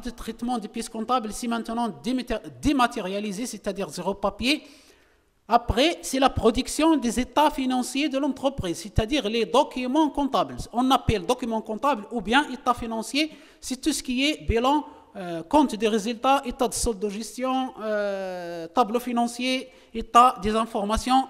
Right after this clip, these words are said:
complémentaires. Voilà,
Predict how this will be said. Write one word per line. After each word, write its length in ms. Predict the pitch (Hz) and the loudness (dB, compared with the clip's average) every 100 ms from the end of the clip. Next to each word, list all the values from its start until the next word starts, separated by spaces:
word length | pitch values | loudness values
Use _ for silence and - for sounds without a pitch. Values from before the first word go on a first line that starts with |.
| - | -2
complémentaires. 680 | 269 254 233 233 226 151 131 - _ _ _ _ _ _ _ _ _ _ _ _ _ _ _ _ _ _ _ _ _ _ _ _ _ _ _ _ _ _ _ _ | -2 0 -2 -2 -4 -6 -10 -14 _ _ _ _ _ _ _ _ _ _ _ _ _ _ _ _ _ _ _ _ _ _ _ _ _ _ _ _ _ _ _ _
Voilà, 540 | 131 202 247 294 320 | -8 -2 4 4 4